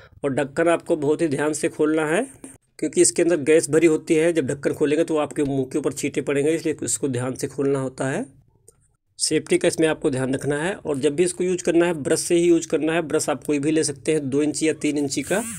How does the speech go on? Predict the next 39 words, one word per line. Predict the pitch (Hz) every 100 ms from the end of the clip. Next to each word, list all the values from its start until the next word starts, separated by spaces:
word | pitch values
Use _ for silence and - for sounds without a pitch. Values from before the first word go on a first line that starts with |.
| - - - - - - -
फिर | 160
अप्लाई | 160 156 160
कर | 156 143
सकते | 151 - 170
हैं | 165
इसके | 160 165
ऊपर। | 175 226 - _ - -
मेरा | 156 175
थोड़ा | 160 165
ही | 180
काम | 180 180
है, | 185
मैं | 170 160
इसलिए | 156 165 165
इसको | 160 165 160
ऐसे | 135 156
ही |
डाल | 156
रहा | 156 160
हूँ, | 180
बाकी | 165 139 151
आप | 139
डब्बे | 127 127
में | 143
निकाल | 139 139
के | 131 160
ब्रश | 135 127
से | -
लगा | 131 123
दें | 123 143
इसके | - 147
ऊपर। | 143 226 - _ _ _ - _ _ _ _ _ - _ _ _ _ _ _ _
पूरी | 147 156 170 175
पॉलिश | 151 151 151
के | 156
ऊपर | 143
लगाना | 147 135 135 139
है | 139 139
हमें | 170